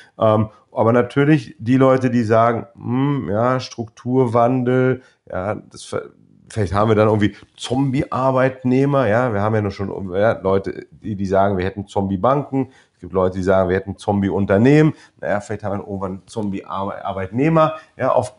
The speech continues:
weil es ja eigentlich ähnlich wie bei dieser ganzen Diskussion um die E Z B, ich unterstütze, ähm, ich, ja, gebe irgendwie wirtschaftspolitische Lockerung hinein, ähm, und das ist anfänglich gut, das ist mittelfristig gut, aber das kann natürlich dann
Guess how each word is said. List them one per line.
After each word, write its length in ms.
weil 200
es 100
ja 180
eigentlich 280
ähnlich 280
wie 80
bei 140
dieser 160
ganzen 260
Diskussion 420
um 160
die 160
E 60
Z 220
B, 220
ich 180
unterstütze, 920
ähm, 480
ich, 320
ja, 200
gebe 460
irgendwie 440
wirtschaftspolitische 920
Lockerung 720
hinein, 600
ähm, 460
und 520
das 200
ist 320
anfänglich 560
gut, 340
das 180
ist 60
mittelfristig 680
gut, 340
aber 200
das 180
kann 180
natürlich 400
dann 160